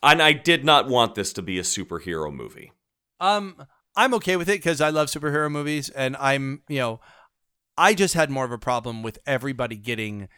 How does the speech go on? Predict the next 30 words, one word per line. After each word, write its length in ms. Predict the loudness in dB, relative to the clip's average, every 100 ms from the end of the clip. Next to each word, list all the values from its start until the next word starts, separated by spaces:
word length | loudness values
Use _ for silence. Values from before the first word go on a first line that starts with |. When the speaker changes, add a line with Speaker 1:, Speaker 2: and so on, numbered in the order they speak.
| _ _ -6
Speaker 2:
you 120 | -2
know, 40 |
Joss 320 | 4 4 4
is 100 | 2
so 220 | 2 2 2
good 260 | 0 0
at 80 | -2
making 260 | -6 -6 -8
you 60 |
feel 220 | -6 -6 -6
the 140 | -6
impact 580 | -4 -4 -2 2 2 2
of 100 | -4
when 140 | -4 -4
somebody 320 | -2 -2 -2
Speaker 1:
Mm-hmm. 60 | 0
Speaker 2:
dies, 440 | 2 2 -2 -8 -16 _ _ _ _
that 340 | 0 0 0 _ -10
the 80 | 0
fact 260 | 2 2
that 80 | 0
he 140 | -4 -4
did 160 | -4
it 120 | -4 -2
every 300 | -2 0 -2
time 280 | -2 -4 -2
somebody 420 | -2 -2 -2 -4
got 220 | -2 -2 -4
seriously 520 | -4 -4 -4 -6 -6
injured 400 | -6 -6 -6